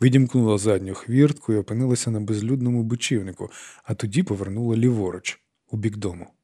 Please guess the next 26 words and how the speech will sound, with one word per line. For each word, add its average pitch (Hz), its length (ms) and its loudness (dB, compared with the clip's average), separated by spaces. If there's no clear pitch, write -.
Від 107 120 0
води 127 460 4
підіймалася 113 720 -2
сріблиста 113 680 -2
в 101 80 -4
місячному 107 560 -6
сяйві 98 380 -4
тоненька 98 540 -8
імла. 104 440 -6
Вогні 123 380 4
на 101 120 0
канальних 104 460 -2
кораблях 110 640 -2
ніде 104 500 -2
не 110 140 -4
світилися. 98 680 -8
Мало 147 260 8
бути 139 260 6
десь 131 280 6
пів 127 220 0
на 127 140 0
п'яту 131 360 0
чи 95 220 -8
п'ята. 101 520 -10
Ще - 280 -6
темно. 90 380 -8